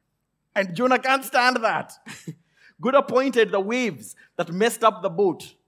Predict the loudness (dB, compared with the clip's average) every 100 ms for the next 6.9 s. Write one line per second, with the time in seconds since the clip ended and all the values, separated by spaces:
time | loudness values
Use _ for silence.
0 | _ _ _ 0 2 2 0 0 0 0
1 | 0 0 0 -2 -4 -2 -2 -2 -2 -4
2 | -4 _ -14 -8 0 2 2 0 0 -2
3 | -2 -2 -6 -8 _ -6 -4 -2 -2 -4
4 | -4 -6 -6 -4 -4 -4 -14 -18 -4 -2
5 | -2 -4 -8 -6 -6 -6 -6 -6 -6 -6
6 | -10 -10 -8 -4 -4 -4 -4 -6